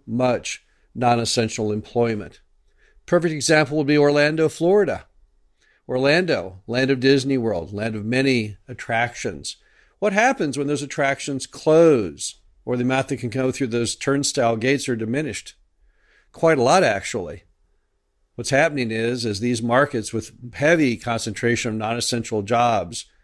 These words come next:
as they can't hire people because they can't let customers in, those jobs, those careers are ruined. Look at Las Vegas, for example. Look at the decline in the revenue of Las Vegas this year. It's stunning.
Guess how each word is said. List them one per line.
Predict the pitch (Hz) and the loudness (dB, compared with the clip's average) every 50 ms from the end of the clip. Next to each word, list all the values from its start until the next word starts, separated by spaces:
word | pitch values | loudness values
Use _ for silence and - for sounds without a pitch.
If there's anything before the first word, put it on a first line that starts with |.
| _ _ _ _ _ _ _ | _ _ _ _ _ _ _
as | - 117 117 110 101 | -2 -2 0 0 0
they | 120 113 110 107 | 0 -2 -2 -2
can't | - - - - 151 151 143 135 131 127 - - _ _ _ _ _ _ _ | -6 -10 -12 -6 -2 0 0 0 -2 -4 -10 -18 _ _ _ _ _ _ _
hire | - 175 190 247 269 220 156 - | -4 2 4 6 6 6 4 2
people | - - 117 104 - - 113 113 143 175 175 - _ _ _ _ _ _ | -2 -4 -6 -6 -6 -6 -4 -4 -4 -4 -6 -10 _ _ _ _ _ _
because | - 147 - 143 120 | -10 -4 -2 -2 0
they | 135 | 0
can't | 131 - 165 143 139 | 0 0 -2 -2 0
let | 139 131 123 - | -2 -4 -4 -2
customers | - 131 135 - - 139 135 131 127 127 156 | -2 -2 -2 0 -2 -2 -2 -2 0 2 2
in, | 196 202 170 143 147 156 139 - _ _ _ _ _ _ _ _ _ _ _ _ _ _ | 4 4 4 2 2 0 -4 -8 _ _ _ _ _ _ _ _ _ _ _ _ _ _
those | 131 139 147 135 | 0 2 2 2
jobs, | - 147 135 127 127 131 131 135 135 139 - - - _ | 2 2 2 2 2 2 0 0 -2 -6 -8 -10 -10 _
those | - 120 120 123 - | 0 0 0 0 0
careers | - - 135 127 120 120 113 110 | -2 -2 0 2 2 2 2 0
are | 110 | 0
ruined. | 104 117 143 175 160 104 73 98 104 104 - | 2 2 2 2 2 0 -4 -8 -12 -10 -6
Look | 127 139 135 | -6 -6 -4
at | 160 127 | -4 -4
Las | 127 120 120 - - | -4 -4 -4 -4 -2
Vegas, | 113 110 123 143 160 151 - | 0 2 2 2 0 -2 -4
for | - 120 | -4 -6
example. | 104 101 95 101 95 98 98 104 104 | -6 -6 -6 -6 -8 -6 -6 -4 -2
Look | 131 165 | 0 0
at | 202 | 0
the | 196 208 | 0 -2
decline | 165 147 - - - 139 143 160 165 147 131 123 117 113 | -4 -4 -6 -4 -2 0 2 2 2 2 0 0 -2 -4
in | 113 110 113 110 | -4 -4 -4 -4
the | 117 | -2
revenue | 110 113 117 131 135 139 113 110 107 104 95 98 98 - _ _ _ _ _ | 0 0 0 0 0 -2 -4 -6 -6 -6 -6 -6 -8 -10 _ _ _ _ _
of | - 117 | -6 0
Las | 120 120 113 113 107 - - | 2 2 2 2 0 -2 -4
Vegas | - 117 120 127 123 117 101 - - - - - _ _ - | 0 0 2 2 0 0 -2 -2 -4 -4 -6 -10 _ _ -8
this | 104 101 - - | -6 -6 -4 -2
year. | 143 156 165 123 - - - _ _ _ _ _ _ _ _ _ | -2 0 0 -2 -2 -6 -12 _ _ _ _ _ _ _ _ _
It's | - 117 - - | -10 -6 -4 -2
stunning. | - - - - 135 127 131 135 131 110 92 76 - 98 | -2 -4 -2 0 2 2 2 2 2 -2 -4 -8 -12 -16